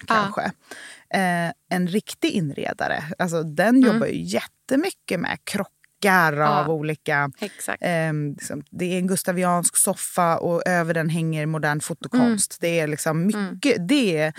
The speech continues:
Speaker 1: mycket mer, ehm, konstnärligt
Speaker 2: Mm.
Speaker 1: än man ska säga. Det handlar ju väldigt lite om harmoni,
Speaker 2: Mm.
Speaker 1: mer om att faktiskt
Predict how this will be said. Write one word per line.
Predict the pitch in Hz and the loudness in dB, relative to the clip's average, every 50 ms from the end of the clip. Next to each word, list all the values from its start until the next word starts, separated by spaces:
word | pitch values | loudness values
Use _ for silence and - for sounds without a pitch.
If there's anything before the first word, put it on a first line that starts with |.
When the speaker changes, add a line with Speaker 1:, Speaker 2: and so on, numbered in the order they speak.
| - - - - - _ _ - - | -12 -18 -20 -20 -20 _ _ -16 -6
Speaker 1:
mycket | - - 196 208 202 - _ _ - 247 220 | 0 2 4 4 2 0 _ _ 0 2 4
mer, | 202 185 170 160 147 143 143 143 139 135 139 | 4 4 2 0 -2 -2 -2 -2 -4 -4 -4
ehm, | 143 139 139 127 135 135 135 139 123 - - - - | -4 -4 -2 -2 -2 -2 -2 -4 -6 -10 -18 -14 -10
konstnärligt | - - - 262 226 190 180 - - - - 262 285 311 214 135 - - - - | -6 0 2 4 4 4 2 2 0 2 4 6 6 8 6 6 4 0 -2 -2
Speaker 2:
Mm. | 226 220 214 214 208 202 | 0 0 0 0 -2 -2
Speaker 1:
än | - - - | -2 -4 -4
man | - 190 | -2 -4
ska | - - - 175 | -6 -6 -4 -6
säga. | - - - - - 69 - - - - - - | -4 -4 -2 -2 -2 -2 -2 -4 -4 -10 -16 -6
Det | - 185 | -4 0
handlar | 170 202 208 208 208 | 2 2 2 2 2
ju | 196 | 4
väldigt | 214 220 196 233 240 294 | 4 2 2 2 2 2
lite | 302 247 - - | 0 0 0 -2
om | 131 160 | -2 -2
harmoni, | 147 170 143 160 165 - - - - - - - | 0 0 0 -2 -2 -4 -6 -6 -6 -8 -8 -2
Speaker 2:
Mm. | - 233 220 202 202 | -2 2 6 6 6
Speaker 1:
mer | 214 226 233 226 - - | 6 6 4 4 2 2
om | 202 196 - | 2 2 0
att | - - - | -2 -4 -6
faktiskt | - - - - 254 226 - - - - - 185 185 - - | -12 -14 0 2 2 2 2 -6 -16 -8 -6 -2 -2 -2 -4